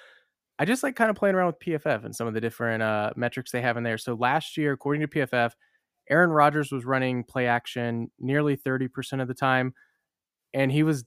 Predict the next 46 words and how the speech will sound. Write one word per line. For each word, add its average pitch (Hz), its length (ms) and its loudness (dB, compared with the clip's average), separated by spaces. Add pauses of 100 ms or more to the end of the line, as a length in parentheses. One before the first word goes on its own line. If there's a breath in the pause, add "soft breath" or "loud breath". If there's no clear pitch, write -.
disgusting 131 680 -2
<laughs> - 160 -10
when 139 200 0
he 131 60 4
was 123 140 -2
running 131 240 2
play 127 180 2
action, 120 300 0
seventy-three 131 480 0
percent 123 260 -6
completion 123 400 -4
rate, 120 160 -2
twenty-one 127 360 -2
touchdowns, 117 460 -6
no 117 200 -2
picks. - 480 -8 (580 soft breath)
This 180 300 2
year, 294 100 2
that 233 160 2
percentage 151 420 0
has 123 140 -4
dropped 131 400 2
as 117 80 -12
far 123 280 2
as 117 100 -2
how 120 140 0
often 117 500 -2
they 117 160 -2
are 110 240 -4
calling 120 340 -2
play 117 160 -8
action 110 300 -10
plays. 135 400 0 (580 soft breath)
Uh, 110 140 0
less 127 220 0
than 131 120 -2
a 117 60 -4
quarter 127 240 -2
of 123 80 0
the 113 60 -8
time, 117 200 -2
about 110 200 -4
twenty-three 120 480 -6
percent 120 360 -8
so 113 160 -8
far. 110 520 -2